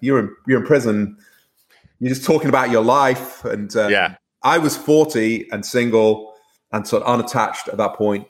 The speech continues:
Speaker 1: Julian had just separated from his wife. He was five or six years older. And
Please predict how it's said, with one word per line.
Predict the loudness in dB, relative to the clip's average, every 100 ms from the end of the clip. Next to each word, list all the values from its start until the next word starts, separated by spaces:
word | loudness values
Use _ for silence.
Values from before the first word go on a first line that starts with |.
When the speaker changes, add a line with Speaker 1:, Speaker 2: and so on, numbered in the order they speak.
| -4
Speaker 1:
Julian | 2 4 4 2
had | 0 -4
just | -4 0
separated | 0 2 2 2 -4 -6
from | -8
his | 0
wife. | 2 2 0
He |
was | -4 -8 _ _ _ _ _ _
five | 0 0
or | 0
six | -6 -2
years | -2 0
older. | 0 2 2 0 -2 -20 _ _ _ _ -2
And | 0 0 0 -4